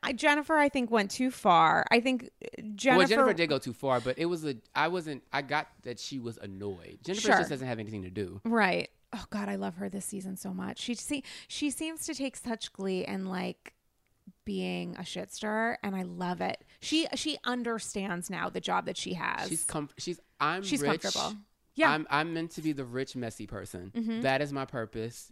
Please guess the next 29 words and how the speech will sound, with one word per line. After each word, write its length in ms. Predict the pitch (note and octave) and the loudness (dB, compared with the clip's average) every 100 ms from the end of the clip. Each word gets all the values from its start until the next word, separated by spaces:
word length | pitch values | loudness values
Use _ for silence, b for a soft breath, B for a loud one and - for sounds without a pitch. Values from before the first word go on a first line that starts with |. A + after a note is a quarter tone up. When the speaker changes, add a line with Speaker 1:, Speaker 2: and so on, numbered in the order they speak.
| - | -20
Speaker 2:
Y-, 80 | G2+ - _ _ _ _ _ - | -20 -20 _ _ _ _ _ -18
yes, 380 | A#2+ D3 D3 - | -2 0 0 -2
I'm 360 | B2+ B2+ A#2 - _ | -4 -4 -8 -12 _
cut 220 | - C#3+ C3 | -10 -6 -2
up, 360 | B2+ C3 - | -4 -4 -8
done 220 | B2 B2+ | -6 -4
up, 260 | B2 A#2+ - | -4 -6 -2
Speaker 1:
<laughs> 40 | D#3+ | 0
Speaker 2:
and 560 | C#3 B2+ C3 A2+ - | 0 -2 -4 -6 -8
can 140 | - B2 | -6 -4
do 160 | B2+ | -2
it 80 | B2+ | 0
all. 420 | B2 A2+ A#2 B2 b b b _ _ | 0 0 -2 -6 b b b _ _
Free, 400 | - C#3 C#3+ B2+ | -6 -2 -2 -4
free 240 | - D3 | -4 -4
stuff. 500 | C#3+ C#3+ C3 C3 - b b b | -2 0 0 0 -6 b b b
Yes, 300 | A2 B2+ C3+ | -6 -4 -2
my 160 | C#3 C3+ | -2 -2
house 240 | C3 C3 | -2 -4
is 100 | C3 | -8
grand, 360 | A#2+ B2 B2 A#2+ | -8 -6 -4 -6
even 180 | B2 B2 | -8 -6
though 180 | A#2 A#2 | -6 -8
the 120 | A#2 | -8
decorations 540 | A#2 A#2 A2 G#2+ A2+ | -8 -6 -6 -8 -10
are 60 | G#2 | -8
a 40 | |
little 200 | G#2 | -4
Speaker 1:
Oh, 40 | G3+ | -4